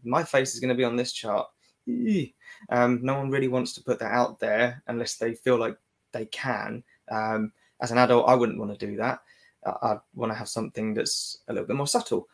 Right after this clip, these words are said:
Um, and that's something like using colours works perfectly well for a child, just to have something subtle to show them. Um, and it, you know,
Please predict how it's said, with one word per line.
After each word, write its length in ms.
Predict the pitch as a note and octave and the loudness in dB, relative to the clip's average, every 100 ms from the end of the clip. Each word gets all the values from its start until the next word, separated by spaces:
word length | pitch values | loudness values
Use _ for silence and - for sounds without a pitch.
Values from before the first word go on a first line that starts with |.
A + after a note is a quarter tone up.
| - _ | -20 _
Um, 300 | A2+ A2 A#2 | 2 2 2
and 180 | B2 A2+ | -2 0
that's 220 | C3+ B2 | 0 2
something 320 | B2+ A2+ A#2 | -2 -2 -4
like 140 | G#2+ G2+ | -4 -2
using 280 | A#2+ A#2 A2 | -2 -2 -4
colours 460 | - A#2+ G#2+ G2 | 2 4 4 0
works 480 | G#2+ G#2+ G#2+ - - _ | 0 2 0 -4 -10 _
perfectly 560 | - - C3 B2+ - A2 | -10 2 2 2 -4 0
well 160 | A2 G#2+ | 0 0
for 140 | A2 | -2
a 40 | |
child, 300 | G#2+ G#2+ G#2+ | -4 0 0
just 180 | G#2+ G#2+ | 0 -6
to 80 | - | -6
have 100 | G#2+ | -6
something 280 | - - G#2+ | -4 -4 -6
subtle 340 | - - A#2 | -6 -6 -10
to 100 | - | -8
show 280 | - G#2 A2 | -6 -6 -6
them. 220 | G#2 A#2+ _ _ _ A#2 | -8 -12 _ _ _ -6
Um, 300 | A2 A2 A#2 | 0 0 2
and 100 | C#3 | 0
it, 160 | D3+ - | 0 -6
you 60 | - | -2
know, 200 | C3 B2 | 0 -2